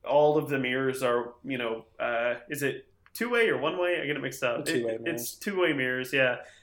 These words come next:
Speaker 1: And there's, like, a secret passage behind both sides of the hotel where you can see. And so pretty much back in the heyday of the hotel,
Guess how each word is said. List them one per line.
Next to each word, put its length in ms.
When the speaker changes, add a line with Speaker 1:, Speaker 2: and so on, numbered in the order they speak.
Speaker 1:
And 400
there's, 340
like, 160
a 80
secret 360
passage 400
behind 280
both 200
sides 280
of 100
the 60
hotel 340
where 100
you 160
can 200
see. 280
And 120
so 400
pretty 200
much 280
back 240
in 80
the 60
heyday 500
of 100
the 60
hotel, 460